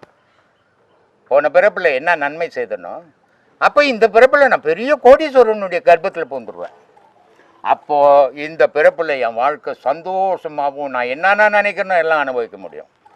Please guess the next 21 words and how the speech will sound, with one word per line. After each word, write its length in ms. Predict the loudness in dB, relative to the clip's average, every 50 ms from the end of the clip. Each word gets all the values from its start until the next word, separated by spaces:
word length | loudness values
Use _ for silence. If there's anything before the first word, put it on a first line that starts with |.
| _ _ _ _ _ _ _ _ _ _ _ _ _ _ 2
ஆனா 200 | 4 6 6 6 8 8
போன 200 | 8 8 8 8 6
பிறப்புல 300 | 6 6 8 8 8 8 8
நீங்க 140 | 6 4 2 2
என்ன 160 | 4 6 4 4 4 2
தீமை 260 | 2 2 4 4 2
செய்தீங்களோ 380 | 0 0 -4 -2 -2 0 0 0
ஒரு 180 | 0 0 -2 -4 -12
பிச்சைக்காரன் 800 | -14 -14 -14 -16 _ _ _ 0 2 4 6 6 6 4 4 2
வீட்டுல 220 | -2 -6 -8 -8 -8
போய் 160 | -10 -12 -10
பிறந்துருவீங்க. 540 | -12 -12 -12 -14 -18 -18 -20 -20 -20 -20 -20 _ _ _ _ _ _ _ _ _ _ _ _ _ _ _ _ _ _ _ _ _ _ _ _ -16 -8
சாப்பாட்டு 640 | -4 -2 -2 -2 -2 _ 2 4 4 4 2 -2 -8
கூட 160 | -6 -4 -4 -4
வழி 180 | -4 -4 -8 -10 -8
இல்லாத 300 | -4 -4 -4 -4 -4 -8 -8
சாகுவீங்க. 540 | -6 -4 -4 -4 -6 -8 -16 -18 -20 -20 -20 _ _ _ _ _ _ _ _ _ _ _ _ _ _ -2
கால் 420 | 0 2 4 6 8 6 6 6 4 0
இருக்காது, 440 | 0 0 0 2 2 0 -2 -6 -20 -20 _ _ _ _ _ _ _ _ _ _ -12
இழுத்துக்குன்னு 640 | -6 -2 -2 -2 -2 -2 -2 0 0 0 -2 -4 -6
திரிவீங்க. 480 | -8 -8 -8 -12 -12 -14 -12 -10 -10